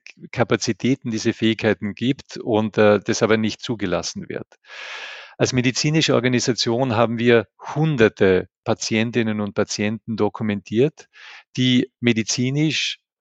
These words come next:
beziehungsweise psychologisch, ähm, auf den Inseln, in den Lagern auf den Inseln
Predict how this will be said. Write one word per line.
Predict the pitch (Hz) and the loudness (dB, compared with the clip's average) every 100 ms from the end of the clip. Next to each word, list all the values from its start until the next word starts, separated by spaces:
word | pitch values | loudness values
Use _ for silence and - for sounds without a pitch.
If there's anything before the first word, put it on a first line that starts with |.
| _ - | _ -6
beziehungsweise | 113 135 113 117 107 113 | -4 -4 0 0 2 0
psychologisch, | - - 135 - 110 110 123 131 127 - - | 0 -6 -4 0 2 2 2 0 0 -4 -6
ähm, | - 110 107 110 - | 0 2 2 0 -2
auf | - 113 | 0 0
den | - 113 | 0 0
Inseln, | 117 127 - 123 123 | -2 -4 -4 -2 -2
in | 131 | 0
den | 123 | 0
Lagern | 98 98 110 113 | 4 4 4 2
auf | 107 | 0
den | - 113 | 0 -2
Inseln | 113 120 - 127 123 | -2 -4 -2 -2 -2